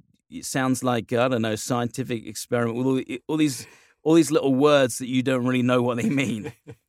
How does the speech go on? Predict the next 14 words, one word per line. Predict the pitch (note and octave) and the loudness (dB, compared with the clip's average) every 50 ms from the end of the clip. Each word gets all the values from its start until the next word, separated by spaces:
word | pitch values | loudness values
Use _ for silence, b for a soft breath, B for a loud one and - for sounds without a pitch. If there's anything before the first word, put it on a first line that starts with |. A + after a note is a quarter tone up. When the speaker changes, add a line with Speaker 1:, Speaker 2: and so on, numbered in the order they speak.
| - - | -14 -6
Speaker 1:
You | C#3+ C#3+ C#3+ | -2 0 2
know, | C#3 C3 | 2 4
I | C#3 | 2
used | C#3+ D3 E3 F3 D#3 - D3+ | 2 2 4 2 2 2 0
one | D3 C#3+ D3 | 0 2 4
earlier. | D3+ D3+ C#3+ C3 A#2+ A#2 | 4 4 4 4 2 0
I | A#2 | 0
said | A2+ - B2+ A2+ | -2 -4 -4 -4
the, | A#2+ B2 B2 B2 B2 A#2 A#2 | -4 -4 -2 -4 -4 -6 -6
the | A2 B2+ B2 | -6 -4 -2
manifold. | B2+ C3 C3+ C#3 C#3 C#3 C3+ B2+ - B2+ A#2 A2+ G#2 G#2 G2 F2+ - _ _ _ _ _ _ | -2 0 0 0 0 0 -2 -2 -2 -2 -2 -2 -2 -4 -8 -12 -16 _ _ _ _ _ _
You | - D3 | -4 0
know, | D3+ C#3+ C#3 - - - | 2 2 2 0 -2 -8
f-, | B2+ B2+ - - | -16 -14 -14 -18